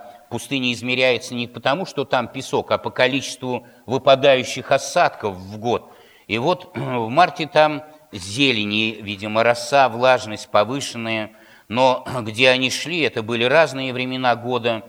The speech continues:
но под лучами полуденного солнца трава засыхает и погибает. К вечеру уже ничего нет. Это образ человека, живущего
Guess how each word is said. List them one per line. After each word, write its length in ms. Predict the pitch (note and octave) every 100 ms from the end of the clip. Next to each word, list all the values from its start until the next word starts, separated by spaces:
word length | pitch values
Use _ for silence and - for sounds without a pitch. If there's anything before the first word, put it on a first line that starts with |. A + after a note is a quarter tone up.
| - _ _ _ -
но 160 | B2
под 220 | C3+ D#3+ C#3
лучами 560 | D#3+ D#3+ F#3 E3+ D3
полуденного 760 | C3+ D3+ D#3 E3+ C#3+ D3 D3 D3
солнца 880 | - - G#3 F3+ - B2+ G2+ - - - - _ _ - -
трава 420 | C3 C#3 C#3+ D3
засыхает 880 | B2 C3+ - C3+ F#3 F3 C3+ A#2+
и 60 | C3
погибает. 840 | - C3+ B2 C3 D3 A2+ F2 - - - _ _ _ _ _ _ _ _
К 80 | G2+
вечеру 480 | C3 D#3+ C#3+ B2
уже 240 | A#2+ G2+ A#2
ничего 440 | A2 G#2+ A#2 A2
нет. 260 | G#2+ G2+ D#2+ - _ _ _
Это 240 | - B2 C#3
образ 360 | C#3 B2+ B2+
человека, 720 | - - B2 A#2 B2+ E3 C#3+
живущего 920 | A2+ G#2+ A2+ C3 B2+ B2+ A#2 A#2+ A#2